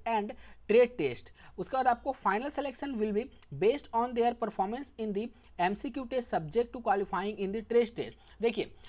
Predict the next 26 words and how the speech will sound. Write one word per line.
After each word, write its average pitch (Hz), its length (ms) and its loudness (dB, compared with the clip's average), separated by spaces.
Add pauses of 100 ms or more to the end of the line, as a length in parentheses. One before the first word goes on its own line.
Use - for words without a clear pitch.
(140)
पहले 220 200 4
आपको 254 340 0
सीबीटी 202 420 -4
के 247 80 -8
लिए 247 120 -2
बुलाया 226 240 2
जाएगा। 214 280 -2 (320)
जब 220 100 0
आप 247 80 -2
सीबीटी 214 440 -6
क्वालिफाई 156 480 -4
कर 135 120 -12
लेंगे 131 240 -8 (320)
तो 277 60 -6
आपको 220 360 -2
ट्रेड 247 440 -2
का 247 120 -4
टेस्ट 214 340 0
के 208 100 0
लिए 196 100 2
बुलाया 160 220 0
जाएगा, 143 200 -2
इलेक्ट्रीशियन 185 500 -6
ट्रेड 165 240 -6
से, 185 140 -8
जिस 170 180 -12